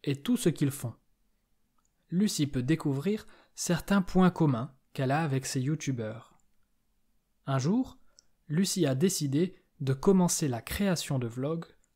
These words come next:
pour sa propre chaîne YouTube. Elle a décidé d'acheter une bonne caméra et un bon micro pour commencer à filmer.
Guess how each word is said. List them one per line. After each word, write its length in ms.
pour 160
sa 160
propre 540
chaîne 280
YouTube. 460
Elle 180
a 80
décidé 600
d'acheter 500
une 240
bonne 280
caméra 680
et 80
un 140
bon 240
micro 500
pour 220
commencer 460
à 80
filmer. 420